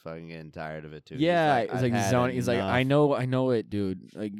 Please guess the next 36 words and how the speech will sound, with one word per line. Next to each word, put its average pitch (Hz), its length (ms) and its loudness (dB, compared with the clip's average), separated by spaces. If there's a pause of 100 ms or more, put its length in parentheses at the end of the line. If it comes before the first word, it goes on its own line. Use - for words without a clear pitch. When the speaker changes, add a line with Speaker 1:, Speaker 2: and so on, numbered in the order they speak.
(120)
Speaker 2:
just 113 400 -6
Kaser 127 540 0
and 117 280 -4
fucking 117 320 -4
Kevin, 95 500 -6
just 95 240 -10
go." 104 220 2
Speaker 1:
Get 101 180 -2
on 101 160 -4
up 92 160 -8
there. 82 180 -10
We 120 160 -12
haven't 170 160 -8
even 90 160 -12
talked 90 280 -8
about 95 160 -14
the 101 80 -16
nominations 101 640 -8
yet, 80 160 -10
have 87 220 -6
we? 80 200 -10
Speaker 2:
No, 175 220 2
but 160 80 4
we 220 120 4
will. 208 300 2
I 208 60 2
mean, 202 160 -2
they're 196 160 0
next 175 400 -2
up. 196 200 0
It's 143 120 -4
just, 143 160 -4
like, 147 200 0
Kaser, 147 520 -2
Kevin, 147 500 0
um, 120 420 -4